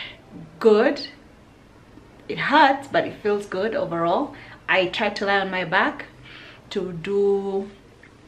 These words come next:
uh, flutter kicks. I couldn't.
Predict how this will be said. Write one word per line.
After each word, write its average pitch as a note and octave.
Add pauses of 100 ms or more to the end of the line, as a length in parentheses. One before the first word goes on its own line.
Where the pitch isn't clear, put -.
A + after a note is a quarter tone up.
(200)
uh, F#3
flutter G#3+
kicks. - (800)
I -
couldn't. G3+